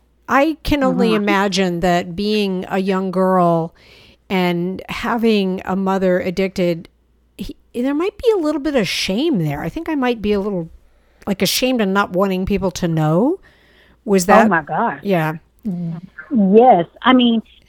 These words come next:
Speaker 2: shame is one of the biggest things that I carried. It literally is the thing that, um, I let, made me shy away from so many people. And I was really embarrassed, um, when people found out that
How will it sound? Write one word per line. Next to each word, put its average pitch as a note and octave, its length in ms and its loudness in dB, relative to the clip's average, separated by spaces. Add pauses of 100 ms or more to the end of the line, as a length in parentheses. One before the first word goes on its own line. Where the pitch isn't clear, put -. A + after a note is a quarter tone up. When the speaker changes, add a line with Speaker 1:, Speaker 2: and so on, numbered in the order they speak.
(140)
Speaker 2:
shame F#4 340 2
is C#4+ 100 4
one B3 200 -4
of A3+ 100 -6
the G3+ 80 -8
biggest G#3+ 360 -4
things G#3+ 260 -6
that G3 100 -8
I F#3 180 -6
carried. F#3+ 680 -4
It B3 220 2
literally B3+ 760 4
is A#3 300 -2
the A3+ 160 -6 (200)
thing A3 680 -2
that, G3 480 2 (380)
um, G#3 680 0 (500)
I B3 100 6
let, B3+ 180 2
made C4 280 0
me A#3+ 300 -2
shy G#3 260 0
away G3+ 320 -6
from G#3 220 -10
so A3 100 -2
many G3 240 -4
people. G3 500 -2 (380)
And B3+ 120 6
I C#4 120 8
was C4 180 4
really C#4+ 440 -4
embarrassed, G#3 800 -4 (200)
um, G#3 280 -4
when A3 160 -2
people A3+ 400 -2
found G3+ 360 -6
out C#4+ 320 2
that G#3+ 140 -6